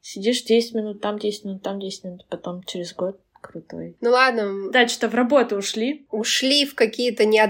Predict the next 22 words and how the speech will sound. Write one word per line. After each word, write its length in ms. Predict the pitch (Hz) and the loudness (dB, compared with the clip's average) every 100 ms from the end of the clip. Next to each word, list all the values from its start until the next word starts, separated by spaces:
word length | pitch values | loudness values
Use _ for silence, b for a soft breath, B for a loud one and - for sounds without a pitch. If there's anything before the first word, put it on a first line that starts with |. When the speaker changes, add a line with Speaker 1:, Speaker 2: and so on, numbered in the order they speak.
| 220 | 4
Speaker 2:
неоднозначности, 680 | 226 240 277 262 214 202 214 | 4 6 4 4 0 0 0
я 120 | 202 | 0
бы 80 | 185 | 2
даже 180 | 185 185 | -2 -4
сказала. 300 | - 208 196 | -4 0 2
Не 120 | 202 | 0
то, 120 | 214 | -2
что 160 | - 214 | 0 0
работа, 380 | 208 269 - | 4 4 4
а 20 | 262 | 2
ушли 240 | - 262 | 2 -2
в 40 | |
какие-то 340 | - 233 233 220 | -2 0 0 2
неоднозначности. 920 | 214 196 214 214 214 202 208 - 202 | 2 2 0 2 2 0 -6 -6 -2
На 80 | 202 | 2
мой 160 | 226 | 2
взгляд, 320 | 208 196 302 | 2 4 2
все-таки 360 | - 254 - - | 4 0 0 -6
действительно 720 | 190 202 254 254 214 202 185 | -8 -4 -4 0 2 4 2
работа 440 | 185 185 226 220 180 | 0 2 2 2 0
над 320 | 190 190 185 | 2 0 -2
убеждениями — 720 | 208 180 180 185 269 370 233 | -6 -6 -4 2 4 4 2